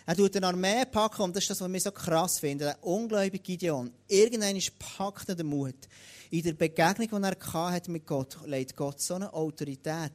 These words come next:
in sein Leben hinein, dass er hersteht und sagt, „Hey, Jungs, jetzt kämpfen wir und jetzt verscheuchen wir die, die Midianiter.“ Und die, die ganze Armee ist ihm nachgefolgt. Er hat es geschafft, zweiunddreißigtausend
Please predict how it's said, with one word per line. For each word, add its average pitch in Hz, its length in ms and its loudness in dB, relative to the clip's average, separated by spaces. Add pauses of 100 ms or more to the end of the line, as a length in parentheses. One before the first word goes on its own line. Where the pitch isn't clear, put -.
in 127 140 -6
sein - 340 -2
Leben 147 340 -4
hinein, 123 320 -4 (380)
dass 135 140 -2
er 135 200 2
hersteht 165 600 -2
und 143 100 -8
sagt, 135 300 -4
„Hey, 123 300 -4
Jungs, 160 480 0 (280)
jetzt 151 320 0
kämpfen 160 520 -2
wir 160 60 -4
und 127 100 -4
jetzt 151 180 0
verscheuchen 151 720 0
wir 165 100 -2 (320)
die, 139 240 2
die 135 120 -2
Midianiter.“ 117 600 -2 (360)
Und 151 320 -2
die, 202 60 -10
die 175 100 -6
ganze 226 420 2
Armee 202 300 2
ist 170 80 -4
ihm 170 140 -2
nachgefolgt. 190 680 -4
Er 165 120 -2
hat 160 120 -2
es - 100 -4
geschafft, - 560 -2
zweiunddreißigtausend 185 1300 -2